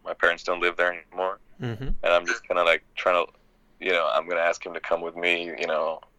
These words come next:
Speaker 1: and, and, like, just lock in and record shit.
Speaker 2: Nice,
Speaker 1: <laughs>
Speaker 2: nice.
Speaker 1: Yeah,
Speaker 2: Pues no, pero
Speaker 1: man.
Speaker 2: deberían
Speaker 1: Yeah.
Speaker 2: hacer algo J and J, aunque sea
Speaker 1: Yeah,
Speaker 2: un E P,
Speaker 1: man.
Speaker 2: aunque sea un E P o algo.
Speaker 1: Sí, cabrón, yeah, Ju-, Julián is a cool dude.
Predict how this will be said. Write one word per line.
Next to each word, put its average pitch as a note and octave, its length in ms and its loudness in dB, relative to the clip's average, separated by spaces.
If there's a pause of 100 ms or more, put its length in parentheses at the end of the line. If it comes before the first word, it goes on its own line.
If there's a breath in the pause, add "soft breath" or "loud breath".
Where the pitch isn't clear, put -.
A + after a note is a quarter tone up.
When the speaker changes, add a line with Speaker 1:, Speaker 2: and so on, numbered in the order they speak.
Speaker 1:
and, C#2 380 4
and, C2 220 2
like, B1+ 140 0
just - 200 -2
lock E2 300 6
in E2+ 120 6
and E2+ 120 -6
record D#2+ 400 0
shit. F#2 260 0 (680)
Speaker 2:
Nice, G#2 540 2 (160)
Speaker 1:
<laughs> - 160 -8
Speaker 2:
nice. G2+ 440 -6 (1000 loud breath)
Speaker 1:
Yeah, - 200 0
Speaker 2:
Pues B2+ 120 4
no, B2+ 100 6
pero B2 160 4
Speaker 1:
man. A2+ 100 2
Speaker 2:
deberían G#2+ 300 2
Speaker 1:
Yeah. A#2 80 -2
Speaker 2:
hacer A#2 240 6
algo A2+ 540 0 (840 soft breath)
J A2 260 2
and G#2+ 140 -2
J, A2 360 0 (1000)
aunque A2+ 220 -6
sea A2 140 2
Speaker 1:
Yeah, B2+ 240 8
Speaker 2:
un F#2+ 80 -4
E F2+ 40 -6
P, - 60 -2
Speaker 1:
man. A2+ 120 -6 (160)
Speaker 2:
aunque A2 200 -2
sea - 140 -4
un A2+ 80 0
E A2+ 80 2
P A2+ 180 0
o G2+ 120 0
algo. G2+ 260 -8 (640 soft breath)
Speaker 1:
Sí, B2+ 180 -2
cabrón, C#3+ 380 2 (100)
yeah, A2+ 160 4
Ju-, G2 260 -2
Julián G2 320 -6 (420)
is G#2 80 -4
a A2 160 -8
cool - 200 -6
dude. G#2+ 200 -2